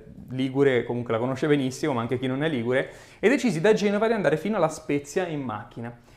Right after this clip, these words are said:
Quindi mi feci praticamente dalle tipo dieci di sera, mi feci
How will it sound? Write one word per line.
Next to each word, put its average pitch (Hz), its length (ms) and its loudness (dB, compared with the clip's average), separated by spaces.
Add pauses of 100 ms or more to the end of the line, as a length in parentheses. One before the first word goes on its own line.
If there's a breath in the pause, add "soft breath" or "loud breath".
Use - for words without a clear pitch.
(140 soft breath)
Quindi 269 200 2
mi 294 60 4
feci 143 320 -2
praticamente 143 840 0 (100)
dalle 131 400 2
tipo 143 240 -4
dieci 143 340 -4
di 175 80 -6
sera, 117 360 -4
mi 180 80 -8
feci 151 480 -6